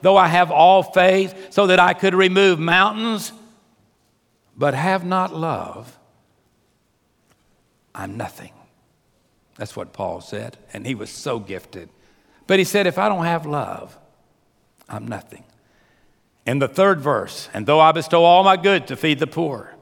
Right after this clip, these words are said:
though I give my body to be burned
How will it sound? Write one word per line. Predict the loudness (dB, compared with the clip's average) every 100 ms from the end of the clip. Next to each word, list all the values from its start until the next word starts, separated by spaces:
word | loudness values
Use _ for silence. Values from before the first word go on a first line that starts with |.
| _ _ _ _ _ _ _ _ _ _ _ _
though | 2 6
I | 6
give | 4 4
my | 6 4
body | 6 4 4
to | 2
be | 0 0
burned | 2 2 2 -2 -6 -12